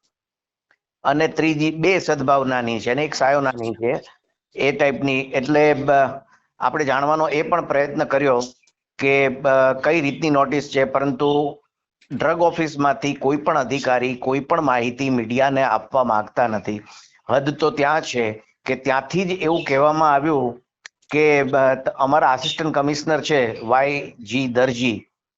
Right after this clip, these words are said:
એ દરજી સાહેબ આપને કહેશે. એટલે દરજી સાહેબ સાથે પહેલા ફોનમાં વાત કરી તો દરજી સાહેબે એવું કહ્યું કે "હું મીટિંગમાં છું, તમે મને પછી ફોન કરો."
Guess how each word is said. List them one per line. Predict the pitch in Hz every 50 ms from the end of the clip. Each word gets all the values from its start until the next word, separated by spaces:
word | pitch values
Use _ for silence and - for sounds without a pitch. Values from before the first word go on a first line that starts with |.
| _ _
એ | - 131
દરજી | 117 123 127 107 - 156
સાહેબ | 156 - 156 165 165 151
આપને | 143 139 - - 147 139
કહેશે. | 135 - 147 143 143 - 131 123
એટલે | 120 127 127
દરજી | 123 123 110 107 143 156
સાહેબ | 131 160 165
સાથે | 156 - 151 147 147 151
પહેલા | 123 139 139 151 156 151
ફોનમાં | 151 143 143 151 151 156 156 147
વાત | 139 139 143 - -
કરી | - 147 147 147
તો | - - 147 147 147
દરજી | 139 131 135 131 135 143
સાહેબે | 127 139 135 135 139
એવું | 135 135 123
કહ્યું | 131 139 135 139
કે | 127 139
"હું | 135 123 139 135 127
મીટિંગમાં | 131 131 131 170 170 160 147 135 123
છું, | 120 - 120 117 113 - - - - - _ _ _ -
તમે | 139 143
મને | 143 147 147
પછી | 143 - - 165 - - 170
ફોન | - - 135 127 120 117 104
કરો." | 110 110 107 107 107 -